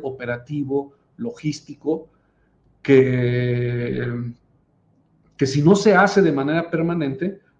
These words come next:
corre el riesgo de que se pueda improvisar. Simplemente, Julio, todos los días, todos lo sabemos, crecen, eh, las ciudades, se crean nuevos asentamientos,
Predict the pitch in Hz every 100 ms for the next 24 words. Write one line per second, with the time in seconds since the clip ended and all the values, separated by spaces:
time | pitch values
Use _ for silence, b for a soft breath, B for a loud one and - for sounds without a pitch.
0 | - 160 170 180 160 156 160 160 156 151
1 | 117 117 131 139 143 143 139 147 196 196
2 | 185 B B - 214 220 202 202 196 185
3 | - - 147 139 - 202 214 180 165 180
4 | 190 190 - _ _ _ _ - 170 170
5 | 156 147 147 143 156 196 196 b b _
6 | - 170 185 185 202 202 202 b b b
7 | _ 139 135 127 123 131 139 - 135 139
8 | 156 165 170 170 - _ _ - 127 -
9 | 160 160 170 160 147 151 165 165 143 139
10 | 127 127 139 151 151 151 151 147 -